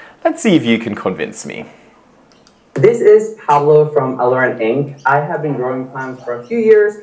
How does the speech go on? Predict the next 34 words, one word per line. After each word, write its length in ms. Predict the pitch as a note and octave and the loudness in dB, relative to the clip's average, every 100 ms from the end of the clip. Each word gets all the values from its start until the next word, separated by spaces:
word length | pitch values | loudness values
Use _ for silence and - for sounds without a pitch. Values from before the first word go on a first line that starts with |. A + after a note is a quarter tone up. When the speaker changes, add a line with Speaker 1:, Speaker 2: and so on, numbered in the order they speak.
| - - | -20 -12
Speaker 2:
and 100 | F3+ | -6
I 40 | F3 | -4
wanted 280 | F#3 G3 F3+ | -2 -4 -6
to 180 | - - - | -10 -16 -4
Speaker 1:
Pablo, 320 | F3+ - D3 | -2 2 4
you 220 | D3+ C#3+ | 4 4
have 260 | E3+ E3+ - | 2 0 -4
blindly 500 | B2+ B2 B2+ A#2 A2+ | -2 -2 -2 -2 0
ignored 340 | G#2+ G#2+ G#2 G#2 | 0 2 0 2
my 100 | F#2+ | -2
rules. 320 | F#2 F2 - | -2 -4 0
This 160 | C#3 D#3+ | 0 0
is 140 | D3 | -4
six 380 | - - D#3 - | -4 -2 -2 -2
and 80 | B2 | -4
a 60 | |
half 280 | A2+ G2+ G2 | 0 -2 -2
minutes 360 | G2 F#2 E2 - | -6 -8 -6 -6
long. 320 | G2 A1+ A2 - | -6 -6 -8 -6
Even 400 | F3+ G#3 D4 - - | -6 -4 -6 -8 -8
Anna 320 | D3+ A#2+ F#2 | -8 -6 -10
followed 480 | - F#2 F#2 - - | -8 -8 -6 -8 -10
the 100 | C#2+ | -14
rules. 580 | B1+ C2+ G#1 A1 - - | -12 -10 -10 -10 -10 -2
What's 360 | D3 F#2+ - | 0 0 -2
your 220 | A2 A2+ F#2 | 2 4 2
excuse? 640 | - - - F#2+ B1+ - | -4 -18 -14 -10 -10 -4
So 300 | - A#2 A#2 - - - | 0 0 -2 -16 -10 -4
let's 180 | F#3 | -2
have 160 | E3 A#2 | 0 0
a 40 | |
look. 220 | G#2+ - C#3 | -2 -4 2
Speaker 2:
This 200 | A3+ - | 2 4
is 360 | G#3 G#3+ - | 4 4 0